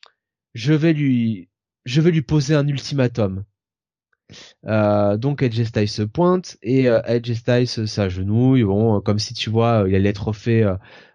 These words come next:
euh, Sir, euh, Edge Styles par, euh, euh, Richard Finn Balor. Euh, et, euh, et donc au final, euh, Edge Styles se dit non mais j'ai pensé à ce que tu m'as dit.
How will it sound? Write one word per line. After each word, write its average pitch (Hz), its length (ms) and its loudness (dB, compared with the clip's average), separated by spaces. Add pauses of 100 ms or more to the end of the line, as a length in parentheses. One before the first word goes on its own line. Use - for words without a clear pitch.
(100)
euh, 98 180 2
Sir, 135 560 0
euh, 107 180 0
Edge 117 320 0
Styles 123 640 -2
par, 117 380 -4
euh, 95 220 -6 (540)
euh, 90 760 -2
Richard 131 580 -2
Finn 127 180 -6
Balor. 120 580 0 (520)
Euh, 104 920 2
et, 156 320 2
euh, 117 440 2
et 120 180 -2
donc 156 260 -4
au 143 60 -8
final, 147 420 -2
euh, 131 140 0
Edge 123 140 -6
Styles 156 160 -6
se - 140 -14
dit 160 80 -6
non 156 160 0
mais 147 100 -2
j'ai 131 140 -4
pensé 147 260 -2
à 180 60 2
ce - 60 -8
que - 80 -8
tu - 180 -10
m'as 127 180 0
dit. 147 240 -4